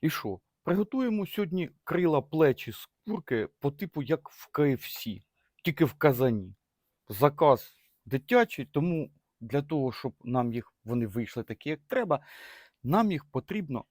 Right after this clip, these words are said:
приготувати сьогодні і замаринувати, щоб вони промаринувались хоча б часов дванадцять. Дивіться, в нас є отакі чудесні крила, нам їх порубали прямо в магазині. І тому не гаємо часу, зробимо одні імбірні, одні гострі.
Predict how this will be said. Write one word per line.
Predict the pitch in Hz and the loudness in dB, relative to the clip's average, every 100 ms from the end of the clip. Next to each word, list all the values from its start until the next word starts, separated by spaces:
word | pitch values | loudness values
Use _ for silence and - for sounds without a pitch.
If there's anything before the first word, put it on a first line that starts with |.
| _ _ | _ _
приготувати | 131 127 131 165 190 208 - 113 | -4 -4 -4 -6 -4 -2 -4 -8
сьогодні | - 160 143 117 107 | -2 2 2 0 -4
і | |
замаринувати, | 104 131 139 147 156 156 - | -6 -2 -2 -2 0 0 -2
щоб | 104 117 | -10 -10
вони | 131 143 | -6 -6
промаринувались | 143 135 139 156 190 165 - | -6 -8 -8 -6 -4 -4 -6
хоча | - 123 175 | -12 -4 -2
б | 147 | -4
часов | - 143 - 143 101 _ | -8 -8 -6 -10 -10 _
дванадцять. | 113 127 110 - - - _ - - - | -2 0 0 -4 -12 -20 _ -20 -20 -10
Дивіться, | 117 170 147 110 | -2 -2 -2 -8
в | 98 | -6
нас | 147 151 147 | -4 -4 -2
є | |
отакі | 147 143 143 170 - _ _ _ | -2 -4 -6 -8 -8 _ _ _
чудесні | - 147 185 180 170 147 | -6 -2 -2 -2 -6 -8
крила, | 226 247 143 92 _ - | -6 -4 -4 -4 _ -8
нам | 170 196 | -6 -4
їх | 175 - _ _ _ | -6 -8 _ _ _
порубали | - 165 196 254 233 143 | 0 2 2 0 0 -2
прямо | - 185 185 - _ _ _ _ _ _ - | -2 -2 -2 -4 _ _ _ _ _ _ -12
в | 131 | -4
магазині. | 165 156 147 113 110 - _ - - - - | 0 0 0 -4 -12 -16 _ -20 -20 -20 -10
І | - | -6
тому | 262 254 | 0 0
не | 226 | 2
гаємо | 202 208 202 208 | 2 0 -2 -2
часу, | - 226 - 120 | 0 0 -2 -2
зробимо | 151 180 170 165 | 2 2 0 -2
одні | - 147 170 160 | -4 -2 -2 -2
імбірні, | 156 208 196 160 - | -4 -4 -4 -4 -2
одні | 139 165 | 2 4
гострі. | 143 127 - - - | 4 2 -4 -12 -18